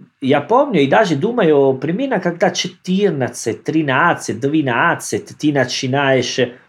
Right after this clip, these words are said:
совсем получить, э, деньги за неделю, думаю, в Италии.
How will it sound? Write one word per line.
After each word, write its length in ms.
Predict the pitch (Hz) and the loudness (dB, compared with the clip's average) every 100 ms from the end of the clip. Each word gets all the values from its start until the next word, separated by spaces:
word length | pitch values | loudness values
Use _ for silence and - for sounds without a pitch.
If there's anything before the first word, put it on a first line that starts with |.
| _ - - | _ -20 -10
совсем 560 | - 123 - 156 147 | -2 -2 2 0 2
получить, 800 | 127 131 127 123 - 135 123 - | 2 2 2 0 0 0 -2 -2
э, 160 | 117 113 | 0 0
деньги 800 | 95 120 139 139 131 123 123 120 | 0 2 4 4 2 0 2 2
за 380 | - 117 120 120 | 2 0 0 -2
неделю, 880 | 113 107 110 117 101 92 92 90 - _ _ _ _ _ | -4 -6 0 2 2 2 0 -4 -8 _ _ _ _ _
думаю, 560 | - 104 98 90 90 87 | -6 -2 0 0 -2 -2
в 80 | 90 | -4
Италии. 500 | 90 90 82 80 | -6 -4 -4 -6